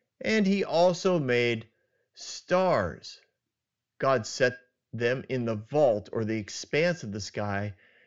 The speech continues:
to give light on the earth, to govern the day and to night,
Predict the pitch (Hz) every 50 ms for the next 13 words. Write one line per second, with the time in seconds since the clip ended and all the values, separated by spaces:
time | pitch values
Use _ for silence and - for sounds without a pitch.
0 | _ _ - - 123 120 131 123 117 113 120 117 127 135 139 143 120 - - -
1 | 123 120 120 120 117 107 - - 87 123 127 110 95 87 87 - - - 120 110
2 | 110 143 160 196 208 160 127 110 104 104 107 104 104 - 117 120 135 147 165 180
3 | 190 180 - _ _ _ _ _ _ _ _ _ _ _ - 123 135 135 131 120
4 | - 131 123 139 160 165 143 110 85 80